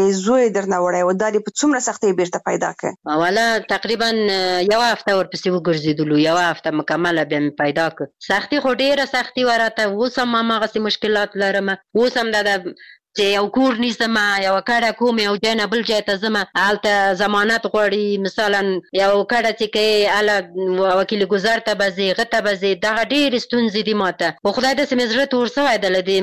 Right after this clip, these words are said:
Speaker 2: مملکت نه، چې وایم بیخي یا داسې ځای ته لاړه شم چې زه دې څوک ونه وینم، داسې سوې یم. دغه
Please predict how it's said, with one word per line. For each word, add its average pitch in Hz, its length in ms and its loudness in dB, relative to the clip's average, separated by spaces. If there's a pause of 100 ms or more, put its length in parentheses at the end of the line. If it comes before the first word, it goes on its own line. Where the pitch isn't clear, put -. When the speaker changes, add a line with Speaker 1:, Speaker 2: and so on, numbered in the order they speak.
(120)
Speaker 2:
مملکت 185 440 -2 (100)
نه، 185 80 0 (200)
چې 202 120 0
وایم 254 220 2 (120)
بیخي 220 400 0
یا 247 140 2
داسې 254 260 0 (100)
ځای 277 160 0
ته 247 140 0
لاړه 262 240 0
شم 202 100 -4
چې 180 140 -6
زه 196 140 2
دې 247 80 2 (120)
څوک 202 200 0
ونه 202 200 4
وینم، 165 380 0
داسې 180 260 -6
سوې 151 180 0
یم. 143 120 -2 (160)
دغه 202 160 2